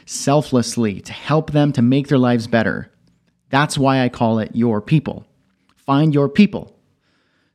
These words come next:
Now, to do that, to find out what they struggle with, you need to determine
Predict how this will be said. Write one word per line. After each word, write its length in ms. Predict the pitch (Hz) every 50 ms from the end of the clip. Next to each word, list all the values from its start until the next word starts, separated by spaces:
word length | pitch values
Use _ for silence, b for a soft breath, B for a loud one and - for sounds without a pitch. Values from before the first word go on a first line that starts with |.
| _ -
Now, 120 | 143 139
to 140 | 131 - 156
do 560 | 131 123 139 247 302 294 269 226 175 156 147 -
that, 600 | 139 117 131 107 101 110 - - - - - - _ _ _ _ _ _ _ _ _ _ _
to 100 | - 151
find 400 | - - 190 185 185 190 190 170
out 340 | 175 185 156 123 131 143 - - -
what 520 | - 120 123 120 131 160 190 196 - - - - - _ _ -
they 200 | 139 156 151 139
struggle 580 | - - - - 196 202 247 269 254 240 175 120
with, 420 | 113 98 101 120 - - - - b b b b b b b b b b b b _ _ _ _ - 139
you 120 | 156 175
need 160 | 190 202 196
to 80 | - 208
determine 580 | 175 190 170 - 185 180 175 170 160 165 165